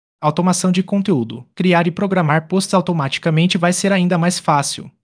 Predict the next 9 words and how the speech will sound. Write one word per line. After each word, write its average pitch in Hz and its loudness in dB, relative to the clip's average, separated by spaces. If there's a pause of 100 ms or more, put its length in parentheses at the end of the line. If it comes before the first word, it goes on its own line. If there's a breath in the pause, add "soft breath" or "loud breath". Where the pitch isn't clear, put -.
(140)
Você 135 0
pode 214 2
se 190 0
concentrar 202 2
em 180 4
criar 160 4
conteúdos 202 2
mais 139 2
envolventes. 147 0